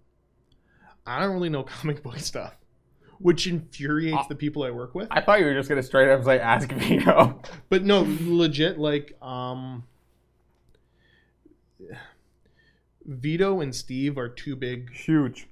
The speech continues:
Speaker 1: huge comic book enthusiasts. And I'm told that they actually are, because I'm, I, I've never actually read a comic book. Like,
Speaker 2: And that's the thing, like, I, I've read a couple. I like me some superheroes. I used to watch all the shows.
Speaker 1: Yeah.
Speaker 2: When,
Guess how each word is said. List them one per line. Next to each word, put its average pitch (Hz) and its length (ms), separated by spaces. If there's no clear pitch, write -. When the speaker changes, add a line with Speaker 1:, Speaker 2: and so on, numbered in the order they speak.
Speaker 1:
huge 165 600
comic 139 380
book 151 300
enthusiasts. 151 840
And 165 180
I'm 156 160
told 180 240
that 185 80
they 156 120
actually 120 440
are, 117 300
because 156 300
I'm, 170 440
I, 135 160
I've 147 180
never 170 200
actually 147 260
read 117 200
a 135 40
comic 143 300
book. - 300
Like, 135 280
Speaker 2:
And 156 100
that's 165 140
the 165 80
thing, 147 80
like, 135 120
I, 139 160
I've 156 100
read 156 160
a 170 40
couple. 170 460
I 135 120
like 147 300
me 151 120
some 147 140
superheroes. 147 580
I - 40
used 139 220
to - 40
watch 151 260
all 147 100
the 147 80
shows. 147 340
Speaker 1:
Yeah. 254 80
Speaker 2:
When, 147 120